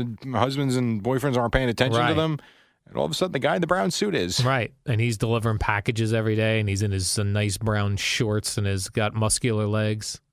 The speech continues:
Speaker 2: I imagine. I don't know for sure.
Speaker 1: Oh, he's getting weird again. You've had a strange day.
Speaker 2: <laughs> And this real quickly, Jerry. Um, Kevin Falk, who played for the, uh, Patriots, I guess for, like, three years or
Speaker 1: Yeah,
Speaker 2: so.
Speaker 1: running back.
Speaker 2: Running back.
Speaker 1: Yep.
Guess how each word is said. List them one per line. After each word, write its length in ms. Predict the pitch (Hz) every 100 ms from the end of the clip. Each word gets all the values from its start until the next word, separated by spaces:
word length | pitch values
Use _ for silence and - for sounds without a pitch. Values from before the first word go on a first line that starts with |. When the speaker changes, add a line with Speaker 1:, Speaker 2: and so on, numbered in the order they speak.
| _ _ _ _ -
Speaker 2:
I 80 | 107
imagine. 480 | 98 95 95 90 90
I 140 | 90
don't 160 | 92 92
know 240 | 95 92
for 160 | - 92
sure. 400 | - 104 95 98
Speaker 1:
Oh, 60 | 110
he's 160 | 117
getting 160 | 139 101
weird 240 | 113 95
again. 340 | 85 92 92 - - _ _ - _ _
You've 100 | - 175
had 80 |
a 40 | 156
strange 500 | - 101 127 135 101
day. 320 | 104 92 78 _ - -
Speaker 2:
<laughs> 600 | - - _ - - -
And 120 | 156
this 180 | 196 -
real 180 | 160 131
quickly, 340 | 151 135 135
Jerry. 520 | 120 127 127 123 135 143
Um, 480 | 117 113 110 104 - - _ -
Kevin 260 | 170 180 151
Falk, 420 | - 175 127 -
who 100 | 120
played 360 | - 131 120 110
for 120 | 120
the, 280 | 107 104 98
uh, 40 |
Patriots, 480 | 90 131 127 107 90
I 80 | 110
guess 160 | 131 -
for, 100 | 113
like, 180 | 98 -
three 220 | 110 95
years 260 | 98 90
or 40 | -
Speaker 1:
Yeah, 100 | -
Speaker 2:
so. 60 | 117
Speaker 1:
running 180 | 160 104
back. 300 | 78 - - -
Speaker 2:
Running 220 | 170 143
back. 220 | 101 92
Speaker 1:
Yep. 140 | 101